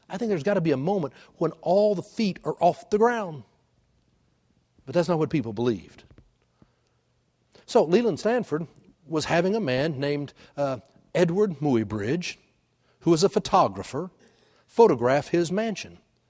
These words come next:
Photography in the eighteen sixties and the eighteen seventies was in its infancy.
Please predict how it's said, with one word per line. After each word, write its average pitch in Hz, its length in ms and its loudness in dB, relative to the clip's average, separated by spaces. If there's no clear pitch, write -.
Photography 208 640 0
in 131 80 -2
the 123 100 2
eighteen 131 320 0
sixties 160 480 -2
and 139 80 -4
the 120 80 2
eighteen 123 300 -2
seventies 131 580 0
was 180 120 0
in 151 120 6
its - 120 -2
infancy. 127 640 -4